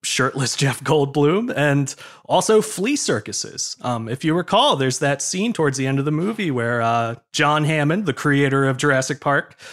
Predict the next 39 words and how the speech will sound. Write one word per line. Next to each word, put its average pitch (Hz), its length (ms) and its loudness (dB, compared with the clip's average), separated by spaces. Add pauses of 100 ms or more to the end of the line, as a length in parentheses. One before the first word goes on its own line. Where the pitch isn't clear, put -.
(140)
waxes, 135 720 0
uh, 139 320 0
philosophical 175 760 0
about 123 380 -2
one 139 160 -2
of 135 60 0
his 139 220 0
older 139 340 0
careers, 147 600 -2
how 139 180 0
he 139 60 0
started 147 560 0
out 156 280 2 (280)
in 147 160 0
the 143 100 0
entertainment 131 720 -2
business, 156 560 -2 (320)
uh, 127 260 2
and 151 140 2
it - 20 4
was 180 160 4
with 233 140 -2
a 233 80 4
flea 349 200 -2
circus. - 580 -6 (240)
And 127 160 0
that 143 60 2
was 156 160 0
the 165 100 2
first 170 320 -2
time 190 180 2
I 160 120 4
had 151 100 2
ever 135 240 0
heard 135 400 -2
of 131 260 -4
such 175 220 -2
a - 20 -2
thing. 196 300 -4